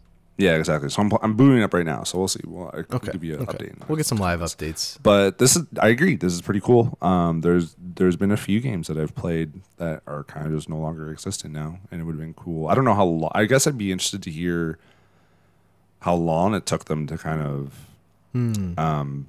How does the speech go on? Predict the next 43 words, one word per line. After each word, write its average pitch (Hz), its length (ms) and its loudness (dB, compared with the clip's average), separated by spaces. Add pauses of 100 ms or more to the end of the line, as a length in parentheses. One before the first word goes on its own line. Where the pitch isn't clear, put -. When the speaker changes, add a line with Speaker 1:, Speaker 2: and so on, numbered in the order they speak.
(100)
Speaker 1:
pa-, - 80 -2
Speaker 2:
Make 101 140 0
Speaker 1:
like, 82 80 2
Speaker 2:
this 90 100 -4
Speaker 1:
patch - 240 0
Speaker 2:
build? 120 140 2
Speaker 1:
it, - 20 2
I 123 40 0
guess, 135 260 0
or, 101 60 0
yeah, 98 180 4
like, 80 180 2
make 85 240 -4
this 82 160 -4
build 80 320 -4
of 76 140 -6
just, 73 240 -8
like, 73 160 -14
a 71 120 -8 (120)
solo 69 480 -8
or, 82 200 -4
um, 69 360 -12 (320)
uh, 69 300 -10
offline 73 420 -8
version. 71 360 -10 (300)
<clears throat> - 260 -10
Speaker 2:
I 165 380 2
Speaker 1:
only. - 220 -4
Speaker 2:
couldn't 311 200 2
imagine 95 540 0
more 87 160 -2
than 85 160 -4
a, 82 160 -6
a 85 140 -6
week 87 340 -10
or, 82 480 -6
or 85 40 -6
a 82 40 -6
month, 87 460 -8
honestly. 98 640 -8
Like, 87 300 -6
Speaker 1:
You 92 80 -2
Speaker 2:
just 76 100 2